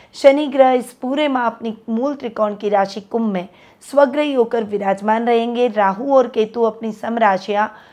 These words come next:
मीन और कन्या में इस माह विराजमान रहने वाले हैं। तो ये है इस माह की ग्रह गोचर की स्थिति। अब बढ़ते हैं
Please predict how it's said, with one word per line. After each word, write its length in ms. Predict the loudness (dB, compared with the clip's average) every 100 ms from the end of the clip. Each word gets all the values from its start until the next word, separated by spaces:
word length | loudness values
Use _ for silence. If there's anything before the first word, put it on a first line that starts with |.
| _ -2
मीन 340 | 0 0 0
और 260 | 2 4 4
कन्या 440 | 2 -4 -2 -2
में 200 | -2 -6 -12 -20 _ -4
इस 240 | -4 0
माह 160 | 2 2
विराजमान 760 | 0 0 0 -2 -2 0 0 -2
रहने 340 | -4 -6 -6
वाले 260 | -4 -4 -4
हैं। 220 | -8 -10 _ -20 _
तो 60 | -4
ये 320 | -2 4 4
है 200 | 6 4 2
इस 340 | -4 -12 -10 -4
माह 220 | -2 -2
की 200 | -4 -12 -10 -4
ग्रह 380 | 0 0 2 0
गोचर 440 | -2 -8 -6 -8
की 220 | -8 -10 -10 -14
स्थिति। 420 | -10 -6 -6 -8 -14 -20 -20 -16 6
अब 200 | 6 6
बढ़ते 400 | 6 6 6 0
हैं 300 | 0 0 -2